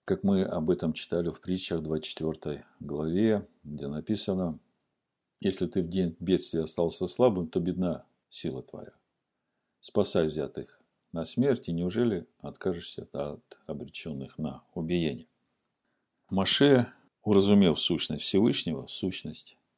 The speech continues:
его любви, просит милости за народ. Другими словами, при всех наших усилиях обрести любовь Всевышнего, которую мы прикладываем на всем нашем пути от Песах до сегодняшнего дня,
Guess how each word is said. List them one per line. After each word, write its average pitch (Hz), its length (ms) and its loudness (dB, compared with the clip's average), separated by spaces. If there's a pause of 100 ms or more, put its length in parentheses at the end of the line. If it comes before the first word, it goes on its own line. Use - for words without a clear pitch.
(260)
его 87 280 2
любви, 87 520 4 (480)
просит - 540 2 (280)
милости 80 580 -2 (380)
за 76 220 -4
народ. 76 380 -6 (1120)
Другими 135 300 6
словами, 123 460 12
при 98 160 4
всех 110 260 8
наших 92 380 4
усилиях 98 800 4 (280)
обрести 98 440 4
любовь 87 320 6
Всевышнего, 90 640 2 (760)
которую 120 360 10
мы 113 100 12
прикладываем 101 640 10
на 87 100 4
всем 92 240 2
нашем 85 300 -2
пути 85 280 -2
от 78 200 4
Песах 82 340 4
до 76 80 -4
сегодняшнего 78 720 -2
дня, 110 340 2